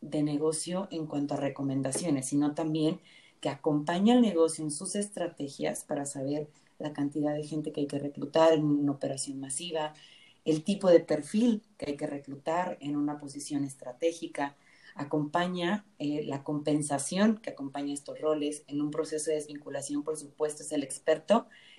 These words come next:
en drivear todo esto, ¿no? Entonces, es, nos decimos todólogos, pero al mismo tiempo yo creo que nuestro principal rol está en la priorización de las necesidades del negocio y en cómo acompañamos esto en la estrategia de gente.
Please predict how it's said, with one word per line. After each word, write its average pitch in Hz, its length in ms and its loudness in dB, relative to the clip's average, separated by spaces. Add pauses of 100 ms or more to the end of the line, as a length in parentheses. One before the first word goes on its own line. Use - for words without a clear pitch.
(120)
en 147 160 2
drivear 151 420 2
todo 143 220 -8
esto, 135 280 -12
¿no? 143 80 -6
Entonces, 156 600 -6 (520)
es, 208 300 -4 (640)
nos 185 220 -4
decimos 240 500 2
todólogos, 202 760 0
pero 175 140 -6
al 160 100 -2
mismo 165 300 -10
tiempo 175 300 -14
yo 165 120 -6
creo 165 160 -6
que 165 140 -6
nuestro 143 300 -6
principal 143 560 -6
rol 160 180 0
está 156 480 -4 (580)
en 156 200 4
la 151 160 0
priorización 151 1040 0
de 165 100 -4
las 143 220 -2
necesidades 151 640 2
del 147 180 0
negocio 156 440 0
y 196 60 0
en 151 160 0
cómo 165 300 -8
acompañamos 156 1040 -6 (760)
esto 175 340 2
en 180 80 -2
la 160 60 -2
estrategia 139 560 -8
de 127 60 -10
gente. - 340 -16